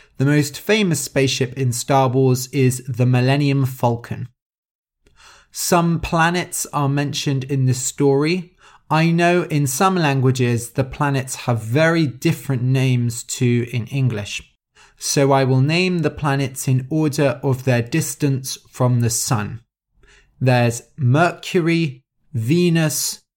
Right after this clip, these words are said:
Earth, that's where we live, Mars, Jupiter, Saturn, Uranus, and Neptune.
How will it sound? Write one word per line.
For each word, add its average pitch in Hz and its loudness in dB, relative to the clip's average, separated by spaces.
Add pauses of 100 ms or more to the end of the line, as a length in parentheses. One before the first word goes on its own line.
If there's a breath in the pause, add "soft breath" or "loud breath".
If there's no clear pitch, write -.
(320)
Earth, 156 2 (160)
that's - -6
where 101 -4
we 117 -4
live, 147 -4 (500)
Mars, 151 4 (400)
Jupiter, 135 0 (140)
Saturn, 127 -2 (240)
Uranus, 127 2 (240)
and 123 -2
Neptune. 117 -4